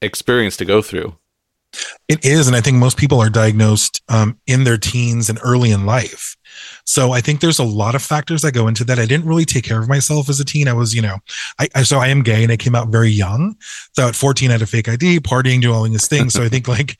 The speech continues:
Speaker 2: you know, there was a lot of that. Growing up in L A was a lot of partying. I didn't really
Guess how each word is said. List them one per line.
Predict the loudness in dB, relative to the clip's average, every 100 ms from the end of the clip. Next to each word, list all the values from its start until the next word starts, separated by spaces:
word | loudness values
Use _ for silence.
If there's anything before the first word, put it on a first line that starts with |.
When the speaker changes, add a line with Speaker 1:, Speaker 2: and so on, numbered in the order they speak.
| -14 -14 -4
Speaker 2:
you | 0
know, | 2 2 0 -4 -18 -20 -2
there | 0
was | 4 2
a | 2
lot | 2 2
of | 2
that. | 0 0 0
Growing | 0 2
up | 0 0
in |
L | 0 0
A | -2
was | -4 -6
a |
lot | -8
of | -8
partying. | -2 2 2 2
I | 2
didn't | 2 2
really | 2 2 2 0